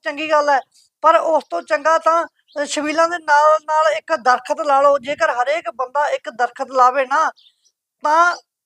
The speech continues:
ਅੱਜ ਦੇ ਟਾਈਮ 'ਚ ਜਿਹੜਾ ਪੰਜਾਹ ਡਿਗਰੀ, ਅਹ, ਇਕਵੰਜਾ ਡਿਗਰੀ ਟੈਂਪਰੇਚਰ ਹੁੰਦਾ ਹੈ ਨਾ, ਤਾਂ ਉਹ ਟੈਂਪਰੇਚਰ ਜਿਹੜਾ ਆ ਨਹੀਂ ਹੋਊਗਾ।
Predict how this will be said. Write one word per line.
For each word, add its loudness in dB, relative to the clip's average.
ਅੱਜ -4
ਦੇ -2
ਟਾਈਮ -4
'ਚ -12
ਜਿਹੜਾ 2
ਪੰਜਾਹ 0
ਡਿਗਰੀ, -6
ਅਹ, -12
ਇਕਵੰਜਾ 0
ਡਿਗਰੀ -6
ਟੈਂਪਰੇਚਰ -4
ਹੁੰਦਾ 0
ਹੈ 2
ਨਾ, 0
ਤਾਂ -2
ਉਹ 0
ਟੈਂਪਰੇਚਰ -8
ਜਿਹੜਾ 0
ਆ 0
ਨਹੀਂ -10
ਹੋਊਗਾ। 0